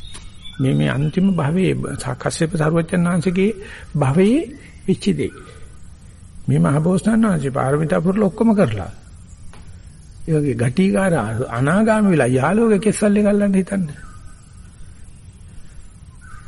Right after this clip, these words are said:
බුදුන් පෙන්නන තියෙන ආසාව. ඒක නිසා හිතන්න එපා අපිට බුදුන් දැකලා නිවන් දකින්න බැරි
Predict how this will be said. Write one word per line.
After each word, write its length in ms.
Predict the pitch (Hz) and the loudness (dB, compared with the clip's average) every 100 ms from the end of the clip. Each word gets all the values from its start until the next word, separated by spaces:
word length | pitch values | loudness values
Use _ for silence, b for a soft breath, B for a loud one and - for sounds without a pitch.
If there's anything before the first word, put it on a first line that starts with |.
| - - | -18 -8
බුදුන් 280 | - 127 147 | 0 2 4
පෙන්නන 320 | 160 160 151 | 2 2 0
තියෙන 220 | 147 147 | 0 0
ආසාව. 420 | 135 - 180 185 185 - - - - - - - - - - - - - - - - - | 0 -2 -4 -4 -6 -12 -16 -18 -20 -20 -20 -18 -18 -18 -20 -20 -20 -20 -16 -16 -16 -4
ඒක 160 | 147 147 | -2 0
නිසා 240 | 156 165 | 0 2
හිතන්න 400 | 123 - 143 147 | 2 0 0 0
එපා 200 | 151 170 | 0 -2
අපිට 220 | 131 139 | 0 0
බුදුන් 300 | 123 120 139 | -2 -2 -2
දැකලා 260 | 139 139 135 | 0 0 0
නිවන් 260 | 135 139 | 0 0
දකින්න 300 | 143 135 139 110 | 0 0 0 2
බැරි 300 | 117 135 | 2 4